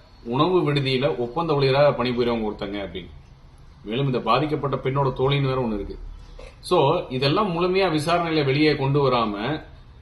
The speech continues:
நீதிமன்ற காவல்னு கேட்கறதுக்கான நோக்கம் என்ன? ஒரு சப்பக்கட்டு, கால்ல கட்டுன்னு சொல்லி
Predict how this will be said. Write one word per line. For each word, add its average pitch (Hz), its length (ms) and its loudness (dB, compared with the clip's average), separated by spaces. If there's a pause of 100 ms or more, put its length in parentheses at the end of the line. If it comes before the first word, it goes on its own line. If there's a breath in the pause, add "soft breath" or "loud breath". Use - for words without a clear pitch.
(220)
நீதிமன்ற 208 720 2
காவல்னு 165 560 4
கேட்கறதுக்கான 143 580 0
நோக்கம் 123 340 0
என்ன? 110 200 -4 (920)
ஒரு 123 180 2 (540)
சப்பக்கட்டு, 131 500 0
கால்ல 135 300 4
கட்டுன்னு 123 340 0
சொல்லி 123 400 -2